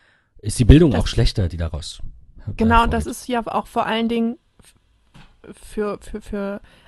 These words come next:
Speaker 2: alle, die das dann irgendwie weitergeben, im Sinne von vielleicht bei mir jetzt für einen Kunden arbeiten oder so, sehr wichtig, dass wir halt auch einfach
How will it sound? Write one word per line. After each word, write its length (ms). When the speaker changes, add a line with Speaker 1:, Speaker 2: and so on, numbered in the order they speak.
Speaker 2:
alle, 280
die 160
das 240
dann 160
irgendwie 380
weitergeben, 840
im 160
Sinne 340
von 300
vielleicht 520
bei 160
mir 220
jetzt 400
für 180
einen 140
Kunden 420
arbeiten 540
oder 220
so, 120
sehr 280
wichtig, 320
dass 200
wir 120
halt 160
auch 100
einfach 420